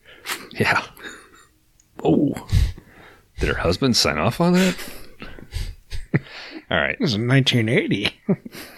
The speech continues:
Speaker 1: The chief tells Madison, "Hey, the sanitation workers, they're refusing to go down into the sewer." So.
Speaker 3: That's your fucking job. Do it.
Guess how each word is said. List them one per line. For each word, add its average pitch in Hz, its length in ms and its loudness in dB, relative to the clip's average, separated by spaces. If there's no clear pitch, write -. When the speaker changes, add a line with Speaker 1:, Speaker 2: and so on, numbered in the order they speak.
Speaker 1:
The 123 100 2
chief - 360 0
tells 107 240 4
Madison, 87 460 2
"Hey, 98 340 -2
the 98 60 -10
sanitation 123 640 2
workers, 92 480 4
they're 175 160 4
refusing 98 420 2
to 76 100 -2
go 82 200 2
down 80 240 2
into 69 160 -4
the 69 80 -4
sewer." 73 420 2
So. - 380 -2
Speaker 3:
That's 175 200 -2
your 147 80 -2
fucking 147 560 0
job. 147 500 2
Do 151 280 6
it. - 120 -16